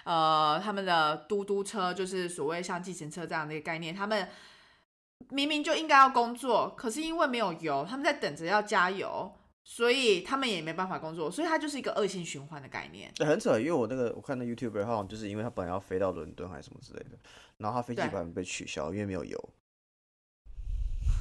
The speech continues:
Speaker 1: <laughs>
Speaker 2: 对，很扯。
Speaker 1: 哎，而且其实我突然想到，我忘记我在跟谁在聊，反正就是说他在，他其实常常转机的时候都是要在可伦坡转机，可伦坡就是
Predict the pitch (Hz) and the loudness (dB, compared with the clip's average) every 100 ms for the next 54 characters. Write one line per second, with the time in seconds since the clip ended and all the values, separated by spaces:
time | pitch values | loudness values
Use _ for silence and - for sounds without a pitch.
0 | - - - - - - _ _ - - | -2 -8 -10 -10 -12 -20 _ _ -2 4
1 | - - - - - 113 107 240 277 247 | 4 2 -6 -8 -2 -2 0 -2 -2 0
2 | 294 381 320 226 254 254 240 226 226 240 | 2 0 0 -2 0 0 2 0 0 -2
3 | 185 208 208 185 247 269 254 185 196 202 | 0 4 6 6 2 2 0 2 0 -2
4 | 208 202 165 180 170 147 151 160 202 220 | -2 -4 -4 -4 -2 -2 -2 -4 -2 -4
5 | 226 214 214 220 220 220 240 208 - _ | 0 -2 -2 2 2 4 4 4 0 _
6 | - 285 269 196 196 202 - 185 190 190 | -4 -2 -2 -2 -2 -4 -6 -4 -2 0
7 | 202 156 180 170 170 202 220 220 208 190 | 0 -2 -4 -8 -6 -4 0 0 0 -2
8 | 175 - 190 139 143 147 165 156 78 - | -4 -10 -8 -8 -8 -8 -8 -6 -10 -8
9 | 147 185 139 139 143 170 170 165 180 165 | -10 -10 -12 -12 -10 -10 -8 -10 -8 -8